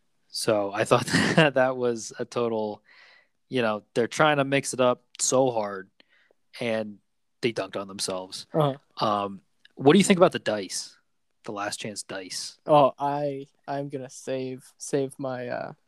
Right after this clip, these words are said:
Speaker 2: my
Speaker 1: Okay.
Speaker 2: opinion on the dice.
Speaker 1: All right.
Speaker 2: We'll get to it a
Speaker 1: Uh,
Speaker 2: little later. <laughs>
Speaker 1: yeah, so we got the dice. I'll throw my two cents in when you talk about it as well.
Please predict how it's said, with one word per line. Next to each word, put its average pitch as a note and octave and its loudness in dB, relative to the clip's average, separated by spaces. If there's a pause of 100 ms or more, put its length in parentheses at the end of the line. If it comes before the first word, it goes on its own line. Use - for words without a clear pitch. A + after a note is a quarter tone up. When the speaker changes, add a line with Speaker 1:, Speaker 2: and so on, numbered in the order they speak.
(400)
Speaker 2:
my C3 2
Speaker 1:
Okay. - 2
Speaker 2:
opinion B2+ -4
on B2 -8
the A#2+ -8
dice. G2 -10 (480)
Speaker 1:
All C3 4
right. F#2 -10 (220)
Speaker 2:
We'll D#3 0
get D3 6
to D#3+ 8
it - 10
a C3 10
Speaker 1:
Uh, B2 4
Speaker 2:
little C3 -2
later. B2+ -6 (260)
<laughs> - -20
Speaker 1:
yeah, C#3 6
so - 0
we C#3+ 8
got F#3+ 8
the F#3 -2
dice. C3 0 (460)
I'll B2+ 4
throw B2 -2
my A2+ -6
two A2+ -8
cents A2 -8
in A2 -12
when G2+ -10
you G2+ -10
talk F#2+ -4
about F#2+ -6
it F#2 -12
as F#2+ -12
well. F#2 -4